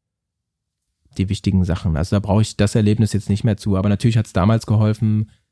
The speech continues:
ähm, eine, eine, eine Scheißegal-Einstellung gegenüber Sachen zu entwickeln, die nicht wirklich wichtig sind. Ich wünschte, ich hätte davon noch ein bisschen mehr behalten, aber, ähm, ja,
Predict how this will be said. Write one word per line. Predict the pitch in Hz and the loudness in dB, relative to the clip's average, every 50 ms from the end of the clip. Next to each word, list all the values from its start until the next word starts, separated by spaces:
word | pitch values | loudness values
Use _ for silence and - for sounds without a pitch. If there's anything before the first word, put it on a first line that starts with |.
| _ _ _ _ _ _ _ _ _ - | _ _ _ _ _ _ _ _ _ -6
ähm, | 98 98 98 101 104 104 104 101 101 101 107 _ _ _ _ _ _ _ _ _ _ _ _ _ _ _ _ _ _ - | -4 -2 0 2 2 2 2 2 0 -2 -4 _ _ _ _ _ _ _ _ _ _ _ _ _ _ _ _ _ _ -6
eine, | - 110 107 104 104 104 104 101 101 98 85 76 69 | -4 -2 0 2 2 2 2 2 0 0 0 -2 -2
eine, | 80 90 92 90 90 90 | -2 0 0 0 0 0
eine | 92 90 95 | 0 0 0
Scheißegal-Einstellung | 95 - 104 101 - - 104 101 98 95 107 110 107 107 104 - _ _ _ _ _ _ _ _ _ _ _ _ - - 107 101 - - - 104 104 104 101 98 98 98 95 - - _ - - 120 - _ _ _ _ _ _ _ _ _ - | 0 0 -2 -2 0 0 0 0 2 2 2 2 2 0 -2 -6 _ _ _ _ _ _ _ _ _ _ _ _ -4 0 0 0 0 0 0 2 4 4 4 4 4 2 0 -2 -6 _ -16 -16 -16 -16 _ _ _ _ _ _ _ _ _ -4
gegenüber | - 110 104 104 101 101 98 | 0 2 2 4 2 2 2
Sachen | 101 92 - - 113 107 | 0 -2 0 0 0 0
zu | - - 107 | 2 0 0
entwickeln, | 98 98 - 107 101 - 107 101 101 | 2 2 0 -2 -2 0 2 0 2
die | - 101 98 98 98 98 - _ _ _ _ _ _ _ _ _ - | 0 0 0 0 0 -2 -4 _ _ _ _ _ _ _ _ _ -6
nicht | - 101 104 104 - - | -2 0 0 0 -2 -4
wirklich | 95 92 - - 92 95 - - | -6 -4 -4 -4 -8 -8 -6 -6
wichtig | 98 - - - 113 - | -6 -6 -6 -10 -12 -8
sind. | - 73 76 78 - _ _ _ _ _ _ _ _ _ _ _ _ _ _ _ _ _ _ _ _ _ _ _ _ _ _ _ - | -8 -8 -8 -8 -10 _ _ _ _ _ _ _ _ _ _ _ _ _ _ _ _ _ _ _ _ _ _ _ _ _ _ _ -6
Ich | 120 - - | -6 -4 0
wünschte, | - 123 139 151 - - | 2 4 4 4 4 0
ich | 117 - | 2 2
hätte | 120 - 123 | 2 2 2
davon | - - 113 | 2 4 4
noch | 110 110 | 4 4
ein | 113 | 2
bisschen | 117 - - - 113 | 0 -2 0 0 2
mehr | 113 113 | 2 2
behalten, | 117 131 123 127 117 117 - - 113 104 | 0 -2 0 2 0 2 2 2 2 2
aber, | 104 104 110 101 104 104 104 - | 2 2 2 2 2 0 -2 -2
ähm, | - 98 110 110 107 104 110 110 107 - _ _ _ _ _ _ _ _ _ _ _ _ _ _ _ _ _ _ _ _ - | -4 -4 -2 -2 -2 -2 -2 -4 -6 -8 _ _ _ _ _ _ _ _ _ _ _ _ _ _ _ _ _ _ _ _ -4
ja, | 120 110 95 104 | -2 0 0 0